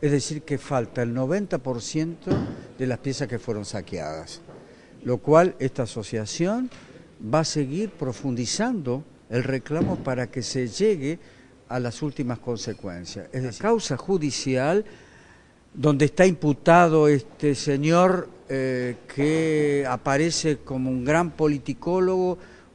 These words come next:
un señor que aparentemente conoce, eh, de arqueología porque ha escrito sus libros, lo cual, como dijo la licenciada Ronaldi, la diferencia, la defensa asumida en su descargo,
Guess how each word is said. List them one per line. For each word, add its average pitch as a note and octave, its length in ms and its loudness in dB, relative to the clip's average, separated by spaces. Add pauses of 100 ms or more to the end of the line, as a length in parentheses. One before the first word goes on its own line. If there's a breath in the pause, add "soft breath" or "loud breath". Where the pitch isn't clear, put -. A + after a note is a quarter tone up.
un D3 180 -2
señor D3+ 520 -2
que - 140 0
aparentemente D3+ 760 0
conoce, C#3 680 0 (640 loud breath)
eh, A#2 340 0
de A#2+ 80 2
arqueología B2 680 2
porque C3 300 -4
ha - 20 -4
escrito C3+ 320 -6
sus A#2+ 220 -8
libros, C3 400 0 (380 loud breath)
lo B2 120 4
cual, D#3 320 8
como B2+ 280 -2
dijo C3 320 -2
la A2+ 320 -2
licenciada A#2 600 -6
Ronaldi, A#2 560 -6 (280 loud breath)
la C#3 180 4
diferencia, C#3 880 4
la B2 440 2
defensa C3+ 840 0
asumida B2+ 580 -4
en B2+ 80 -2
su C3+ 180 -6
descargo, D3+ 500 0